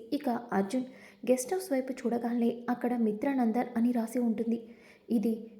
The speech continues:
మిత్ర గెస్ట్ హౌస్ కదా, మరి మిత్ర గెస్ట్ హౌస్కి లక్ష్మి ఎందుకు వెళ్తుంది? అంటే లక్ష్మి గతంలో మిత్ర ఉన్నాడా?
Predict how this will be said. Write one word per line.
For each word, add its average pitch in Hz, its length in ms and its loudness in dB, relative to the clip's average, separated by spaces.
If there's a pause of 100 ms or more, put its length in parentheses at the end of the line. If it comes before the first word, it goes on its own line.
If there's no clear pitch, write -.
మిత్ర 202 260 4
గెస్ట్ 262 300 -2
హౌస్ 254 200 -4
కదా, 247 180 0 (500)
మరి 254 280 0 (340)
మిత్ర 202 400 6
గెస్ట్ 247 540 0
హౌస్కి 269 240 -2
లక్ష్మి 240 340 0
ఎందుకు 269 220 0
వెళ్తుంది? 247 320 2 (560)
అంటే 208 280 2
లక్ష్మి 226 460 -2
గతంలో 240 320 2
మిత్ర 214 320 0
ఉన్నాడా? 233 420 2